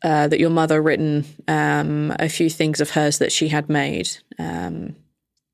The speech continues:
uh, the kind of the two, uh, ribbons, uh, used when they were married around their wrists, uh, they're hand fasting ribbons. They're in there. Her wedding ring is also in there.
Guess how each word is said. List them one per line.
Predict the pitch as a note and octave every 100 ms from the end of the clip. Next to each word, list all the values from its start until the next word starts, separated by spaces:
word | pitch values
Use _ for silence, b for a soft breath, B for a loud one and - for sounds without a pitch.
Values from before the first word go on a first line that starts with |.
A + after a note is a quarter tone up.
| _ - -
uh, | C#3 C3
the | C3+ D3+
kind | D3 - D#3
of | D3
the | E3
two, | D#3+ F3 D#3+ D#3 D#3 B B B B
uh, | D3 D3+ D3+ D3
ribbons, | E3+ D#3 D#3+ D#3 - - -
uh, | D#3 D3+
used | D3+ D#3 D3+ -
when | D#3
they | D3+
were | D3+
married | D3+ D3 D3 D3+ -
around | D#3 D3+ D#3
their | D#3
wrists, | D#3 D#3 - - -
uh, | - A#2 E3
they're | D#3+
hand | D#3+ D#3
fasting | D3+ D3+ D#3
ribbons. | D3+ D3 D3 D3+ -
They're | D3+
in | D3+ D3
there. | D3 D#3+ B B B B
Her | - E3+
wedding | E3 D#3+ D#3
ring | D#3 D#3
is | D#3
also | D#3 D3+ - D3+
in | D#3 D3+
there. | D#3 D#3+